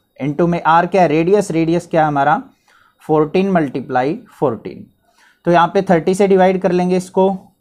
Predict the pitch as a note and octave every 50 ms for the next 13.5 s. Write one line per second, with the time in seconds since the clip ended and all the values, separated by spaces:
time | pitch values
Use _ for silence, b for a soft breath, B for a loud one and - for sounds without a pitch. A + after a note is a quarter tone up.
0 | _ _ - D#3+ E3 D#3+ D#3+ D#3+ D#3 D#3+ F3+ E3+ F#3+ F3+ F3 E3+ E3 E3+ E3+ E3
1 | D#3 D3 B2 D#3 D#3+ F3 F3+ - - _ _ _ _ _ _ _ _ _ - D3
2 | C#3 C#3 C#3+ D#3 F3+ F3+ F#3 _ _ _ _ _ _ _ _ _ _ _ _ -
3 | E3+ E3+ F#3 F#3 F#3 F#3+ F3 - D#3+ F3+ F3+ F3 F3 D#3 D#3 D#3+ F3 E3+ - -
4 | E3 D#3+ D#3+ D#3 D#3 - C3+ B2+ C3 C3 C3 C3 C3 C#3+ D3+ E3 E3 - _ _
5 | _ _ _ _ - D#3+ E3 F3 F#3 F#3 F#3 E3 D3 D3 C#3+ C3+ D3+ D#3 D#3+ F#3
6 | G3+ - b b b b b b b D3 D3 D3+ D3+ - D3+ D3+ E3+ G#3 C#4 -
7 | _ _ - - - D#3 C3 A#2+ A#2+ A2+ G#2+ G#2 G2+ G#2+ - b b b b b
8 | b b D3+ D3+ E3 - - F#3 F#3 - F#3+ E3 D#3 F#3+ F#3+ G#3 G3+ F#3+ E3+ E3+
9 | E3 - E3+ D#3 - F#3+ F#3 F3 F3+ E3+ D#3 E3 D3+ D3 E3 F#3 F#3 - _ _
10 | _ _ _ - - E3+ D3+ D#3 E3 F3+ F3+ F3+ E3 D#3+ D#3 D#3+ D#3+ - F3+ F3
11 | F3+ F3+ E3+ - D#3+ D3 C#3+ C#3 E3 E3+ E3+ E3 E3+ F3+ F3+ F3+ F3 D#3+ D3 C#3
12 | D#3+ E3+ E3+ D#3+ D#3 D#3 E3 E3 E3 E3 E3+ D#3+ E3+ D3 D3 C#3+ D3 D3 E3 C#3
13 | D#3 D3 D3 C#3+ C#3 C3+ C#3 C3+ C#3 C#3+